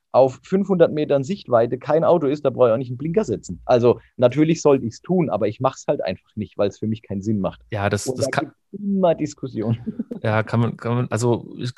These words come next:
Speaker 2: ich kann deine Seite verstehen. Ich hab mir was rausgezogen und, äh, den typischen B M W-Fahrer, um den zu verstehen, muss ich dir kurz den typischen Audi-Fahrer vorlesen. Da heißt es, Audis
Speaker 1: <laughs>
Speaker 2: werden von Männern gefahren und zwar mit übergroßer Mehrheit.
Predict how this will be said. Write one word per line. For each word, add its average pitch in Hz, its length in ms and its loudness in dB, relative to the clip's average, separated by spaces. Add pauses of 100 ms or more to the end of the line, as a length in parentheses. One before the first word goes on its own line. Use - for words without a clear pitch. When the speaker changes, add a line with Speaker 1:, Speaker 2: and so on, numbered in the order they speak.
Speaker 2:
ich - 80 -4
kann 151 140 0
deine 143 180 6
Seite 131 220 6
verstehen. 135 480 0 (580)
Ich 139 120 4
hab 165 100 4
mir 180 100 6
was 143 160 2
rausgezogen 110 800 0
und, 127 260 0
äh, 123 320 2 (300)
den 131 140 -2
typischen 165 400 -2
B 131 80 2
M 120 140 2
W-Fahrer, 156 480 0
um 131 100 2
den 147 160 4
zu 156 140 -2
verstehen, 156 380 0
muss 151 180 4
ich - 60 -8
dir 143 120 2
kurz - 280 0
den 135 100 0
typischen 165 380 0
Audi-Fahrer 104 600 0
vorlesen. 117 540 0 (800)
Da 92 100 -12
heißt 107 260 -2
es, 190 240 -2 (340)
Audis 160 380 6
Speaker 1:
<laughs> - 0 -
Speaker 2:
werden 143 240 4
von 120 220 4
Männern 135 280 6
gefahren 104 420 0
und 120 140 -6
zwar 127 220 2
mit 127 160 0
übergroßer 135 600 0
Mehrheit. 104 480 4